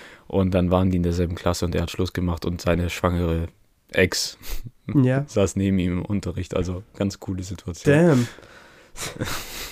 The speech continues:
Speaker 1: Da hast
Speaker 2: Mommy
Speaker 1: schon
Speaker 2: and Daddy taking classes.
Speaker 1: <laughs> Pornhub-Titel. Dann war es so, dass der mit in Rom war, da war sein Kind gerade so,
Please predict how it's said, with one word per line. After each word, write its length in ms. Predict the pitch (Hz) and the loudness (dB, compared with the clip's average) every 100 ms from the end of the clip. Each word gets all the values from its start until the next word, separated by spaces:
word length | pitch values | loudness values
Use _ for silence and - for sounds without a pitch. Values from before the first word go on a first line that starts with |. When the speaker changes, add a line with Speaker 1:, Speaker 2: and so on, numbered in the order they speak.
| - - - - _ - | -16 -20 -20 -20 _ -6
Speaker 1:
Da 920 | - - - 180 302 277 202 - 107 | -4 -2 -6 0 2 2 -2 2 6
hast 80 | 123 156 | 8 10
Speaker 2:
Mommy 140 | 160 | 10
Speaker 1:
schon 60 | 139 | 10
Speaker 2:
and 160 | 135 151 | 8 6
Daddy 240 | 151 147 | 4 4
taking 400 | - 147 143 131 | 2 0 2 0
classes. 720 | - 127 143 185 - 135 - | 2 4 4 2 2 0 2
Speaker 1:
<laughs> 40 | 156 - - 156 - 190 - - - - - - - - - - - - - - | 6 8 10 6 6 0 -2 -6 -6 -4 -8 -6 -8 -6 -10 -10 -10 -10 -10 0
Pornhub-Titel. 800 | 117 107 107 95 - 107 - 110 220 330 311 - - 349 359 285 311 - 262 254 214 - - 349 427 392 294 - | 4 6 6 2 0 0 0 2 6 10 10 8 6 6 4 4 -4 4 4 4 -4 -4 4 6 6 6 4 0
Dann 200 | - 123 120 | -4 0 4
war 100 | 127 | 2
es 180 | 117 | 2
so, 200 | - 135 | 2 4
dass 300 | 127 117 - - - | 8 6 6 -6 -2
der 500 | 110 135 139 143 196 _ _ _ _ _ _ _ | 8 10 10 8 4 _ _ _ _ _ _ _
mit 240 | - 131 160 | 0 2 4
in 140 | 127 | 2
Rom 260 | 107 131 123 | 4 2 4
war, 100 | 107 | 4
da 100 | 104 | 4
war 100 | 104 | 4
sein 180 | 104 101 | 2 0
Kind 220 | 127 113 | -2 -4
gerade 340 | - 98 95 | -4 -2 -2
so, 280 | 87 90 87 | -2 -6 -10